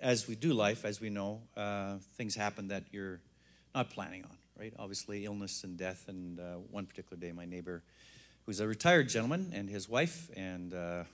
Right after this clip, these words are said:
we've just been chatting. He was waiting for his son to come and to move some, uh, drywall into the basement, and as well as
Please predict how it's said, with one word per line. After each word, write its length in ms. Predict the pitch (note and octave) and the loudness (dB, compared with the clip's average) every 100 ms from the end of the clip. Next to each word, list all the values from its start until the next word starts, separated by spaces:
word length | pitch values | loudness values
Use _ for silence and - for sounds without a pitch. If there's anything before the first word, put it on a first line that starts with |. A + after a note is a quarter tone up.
| - | -8
we've 200 | A2+ A2+ | -2 0
just 180 | G3+ G3 | 0 0
been 100 | D3+ | 2
chatting. 460 | - C3+ C3+ C3 | 6 8 10 8
He 80 | B2 | 4
was 100 | A2+ | 0
waiting 200 | A#2+ A2 | 0 0
for 100 | G2+ | 0
his 100 | G#2+ | 2
son 180 | - G#2 | 2 2
to 60 | G2+ | -2
come 300 | - G2 F2+ - - - - _ - | -4 -4 -6 -12 -20 -20 -20 _ -10
and 160 | G2 F#2+ | -6 -6
to 280 | G2+ F#2+ | -4 -4
move 200 | F#2 F#2+ | -4 -4
some, 320 | F2 G2 F2+ F2+ | -4 -4 -2 -2
uh, 200 | F2 F2 | -2 -2
drywall 380 | F2 F2+ F2+ F2 | 0 2 2 0
into 140 | - | -4
the 80 | E2 | -4
basement, 560 | F#2+ F#2+ - F#2 F2 | -2 0 -2 -6 -6
and 120 | F2 E2+ | -8 -6
as 200 | E2 - | -6 -2
well 200 | G2 F#2 | 0 0
as 220 | E2+ | -2